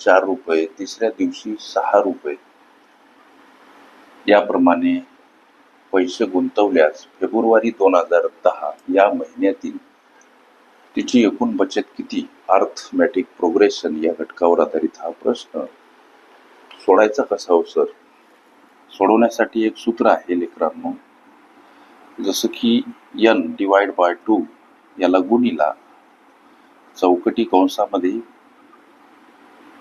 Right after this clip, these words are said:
एका साध्या कंसामध्ये दोन ए अधिक चिन्ह परत कंसामध्ये n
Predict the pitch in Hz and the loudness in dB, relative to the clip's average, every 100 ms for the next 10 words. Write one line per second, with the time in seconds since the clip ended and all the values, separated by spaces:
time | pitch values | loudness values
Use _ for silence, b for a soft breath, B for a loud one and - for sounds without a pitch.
0 | - 95 104 - 98 92 98 98 95 - | -12 0 0 2 2 2 -2 0 -2 -2
1 | 95 92 92 90 101 117 107 87 80 78 | -2 0 0 0 2 2 2 -2 -6 -12
2 | 87 _ _ _ - 87 - 110 117 - | -16 _ _ _ -4 -2 -2 -6 -4 -2
3 | 117 - 120 120 90 - _ _ - 110 | -2 0 -2 0 -2 -6 _ _ -4 0
4 | 117 - - 87 85 107 110 98 113 107 | 0 -2 0 0 0 -4 -4 -4 -6 -4
5 | 101 | -8